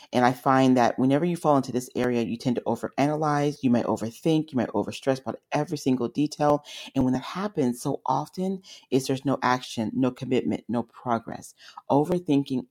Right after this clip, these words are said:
equally paralyzes you as well, because you're worrying about all the what ifs and all the, "Well,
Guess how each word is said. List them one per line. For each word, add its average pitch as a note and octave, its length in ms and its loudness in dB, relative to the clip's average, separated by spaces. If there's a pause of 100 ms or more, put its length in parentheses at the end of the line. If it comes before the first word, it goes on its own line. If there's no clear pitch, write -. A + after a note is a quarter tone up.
equally D#3+ 400 -2
paralyzes A2+ 720 -6
you A2+ 100 -4
as G#2+ 160 -8
well, - 380 -6 (280)
because C3+ 240 0
you're C3 120 0
worrying C3 320 2
about B2 260 -2
all C3 160 -4
the B2+ 80 -2
what A#2 220 -4
ifs - 360 -6 (280)
and A#2 180 0 (100)
all B2+ 240 4
the, B2 140 4 (220)
"Well, B2 320 0